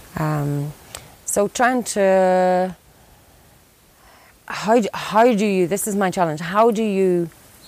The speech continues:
start to change the mindset of somebody that is not used to s-, thinking into the future?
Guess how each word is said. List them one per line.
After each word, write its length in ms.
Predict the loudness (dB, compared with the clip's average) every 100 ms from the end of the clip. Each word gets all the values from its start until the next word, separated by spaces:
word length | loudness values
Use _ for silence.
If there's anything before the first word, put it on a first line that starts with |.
| -18
start 380 | -10 0 2 2
to 100 | -2
change 300 | 0 0 0
the 80 | -2
mindset 640 | 0 0 0 -2 -4 -4
of 100 | -6
somebody 400 | -4 -4 -2 -2
that 180 | -2 -4 -6
is 160 | -6 -2
not 220 | -2 -2
used 240 | -2 -2 -4
to 40 |
s-, 120 | -8 -10 -8
thinking 320 | -4 -4 -4
into 260 | -4 -6 -6
the 60 | -8
future? 460 | -8 -10 -10 -12